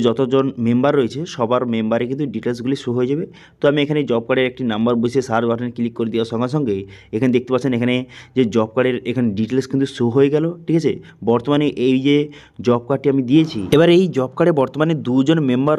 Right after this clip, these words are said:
রয়েছে, সেই জন্য কিন্তু দুজন মেম্বারের ডিটেলস এখানে শো হয়ে গেছে। এখানে একজনের কেওয়াইসি করা আছে এবং একজনের কেওয়াইসি করা নেই। এবার যদি আপনার জব কার্ডে অনেকজন মেম্বার থেকে থাকে, তো সেক্ষেত্রে সবার এখানে ডিটেলসগুলি এখানে শো কিন্তু হয়ে যাবে, ঠিক আছে?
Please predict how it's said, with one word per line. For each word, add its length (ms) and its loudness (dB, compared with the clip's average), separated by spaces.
রয়েছে, 260 0
সেই 180 2
জন্য 180 2
কিন্তু 160 2
দুজন 300 2
মেম্বারের 440 2
ডিটেলস 360 0
এখানে 160 -2
শো 100 0
হয়ে 160 4
গেছে। 180 -2
এখানে 180 4
একজনের 360 0
কেওয়াইসি 380 2
করা 220 4
আছে 140 -10
এবং 120 2
একজনের 360 0
কেওয়াইসি 360 2
করা 220 2
নেই। 100 -8
এবার 240 4
যদি 160 -4
আপনার 260 -4
জব 200 0
কার্ডে 180 4
অনেকজন 380 2
মেম্বার 300 0
থেকে 160 0
থাকে, 180 -6
তো 120 -6
সেক্ষেত্রে 380 0
সবার 320 0
এখানে 180 -4
ডিটেলসগুলি 520 0
এখানে 180 0
শো 160 2
কিন্তু 240 0
হয়ে 180 2
যাবে, 160 -6
ঠিক 160 0
আছে? 100 2